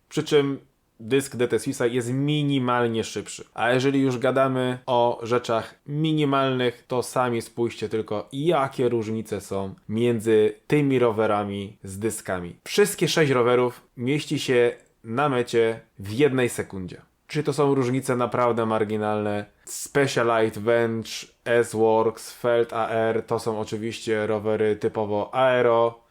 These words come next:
Y, Canyon Aeroad dwa tysiące dwadzieścia jeden, Dogma, to są takie bardziej wszędobylskie rowery. Różnice i tak czy siak są minimalne.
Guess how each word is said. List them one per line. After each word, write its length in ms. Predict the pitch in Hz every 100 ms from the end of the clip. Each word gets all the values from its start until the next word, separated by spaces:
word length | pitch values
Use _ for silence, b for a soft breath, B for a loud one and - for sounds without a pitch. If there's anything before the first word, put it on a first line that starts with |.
| b b b b b _
Y, 260 | 110 101 98
Canyon 460 | - 127 123 120 117
Aeroad 680 | - 120 120 117 117 113 110
dwa 180 | 110 107
tysiące 500 | 107 107 110 104 110
dwadzieścia 520 | 101 104 110 104 110
jeden, 640 | 107 107 104 104 104 107 104
Dogma, 800 | 120 120 113 113 113 110 113 113 -
to 120 | 113
są 200 | 120 117
takie 300 | 113 - 113
bardziej 720 | 110 110 104 113 117 117 - _ -
wszędobylskie 840 | - 123 131 131 131 127 - 127
rowery. 640 | 123 117 123 120 120 120 120 _
Różnice 680 | 135 135 123 151 151 143 135 - _
i 120 | 147
tak 600 | 147 139 139 143 - - _ _
czy 180 | 131
siak 440 | 117 127 120 120 -
są 380 | - 120 117 -
minimalne. 1080 | 120 127 123 120 120 120 120 117 117 120